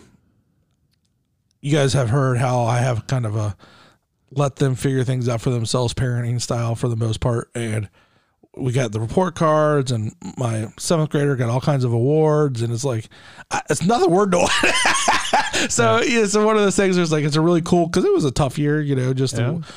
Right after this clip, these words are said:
Speaker 1: weird school year, and so they're all doing well, and, you know, the orchestra concert was cool, and just all those little things is like, all right, cool. This was a neat way to end w-, a, a weird academic year, and now we're in summer, and they're all looking forward to summer, and,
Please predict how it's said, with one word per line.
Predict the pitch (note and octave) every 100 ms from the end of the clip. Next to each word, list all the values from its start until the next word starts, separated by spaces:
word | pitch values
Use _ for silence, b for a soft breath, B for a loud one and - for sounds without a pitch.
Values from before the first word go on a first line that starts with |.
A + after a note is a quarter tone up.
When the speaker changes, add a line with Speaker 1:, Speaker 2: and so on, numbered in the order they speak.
| B
Speaker 1:
weird | - D#3 D#3
school | - D#3 D3
year, | C#3+ D3
and | B2
so | B2
they're | A#2 E3+
all | E3
doing | D#3 D3+ C#3+
well, | C#3+ D3 D3+
and, | B2 G#2+
you | A#2
know, | A#2 A2+ B2 B B
the | -
orchestra | C#3 C3+ C#3 D3 C3
concert | - B2+ B2+
was | - -
cool, | - C3 B2+ B2
and | B2 -
just | F#3+ F3+
all | - F#3
those | F#3+ E3
little | E3 D3
things | D#3+ D#3 C3+
is | A#2+
like, | B2 - B B B -
all | F3+
right, | A#3+ E4 D3+
cool. | - C#4
This | D3+ E3+ G#3
was | E3
a | C3
neat | C3+ D#3+ F3+
way | D3+ D3 C#3
to | C3
end | C3+ C3+
w-, | C3 -
a, | B2+ B2+
a |
weird | A#2 C3 C3
academic | A#2+ A2+ B2 A2 A2+ A2
year, | A#2
and | A2
now | A#2+ C#3
we're | B2+
in | A#2
summer, | - B2 B2 B2
and | A#2+
they're | B2
all | B2+ B2+ B2+
looking | A#2+ C3
forward | - A#2+ A#2
to | A#2
summer, | A#2+ A2+ A#2+ A#2
and, | A2